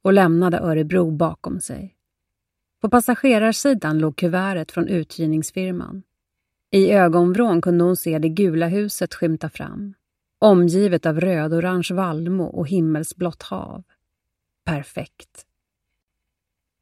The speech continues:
Amanda undslapp sig ett nöjt skratt som kändes lite fånigt där hon satt ensam i bilen,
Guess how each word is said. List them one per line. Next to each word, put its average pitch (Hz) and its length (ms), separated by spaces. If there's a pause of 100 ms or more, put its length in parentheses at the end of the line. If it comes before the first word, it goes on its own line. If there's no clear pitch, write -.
(140)
Amanda 208 460
undslapp - 600
sig 151 180
ett 151 140
nöjt 180 380
skratt - 540
som 175 240
kändes 160 380
lite 175 180
fånigt 202 600
där 220 80
hon 226 140
satt - 280
ensam 151 520
i 180 100
bilen, 165 540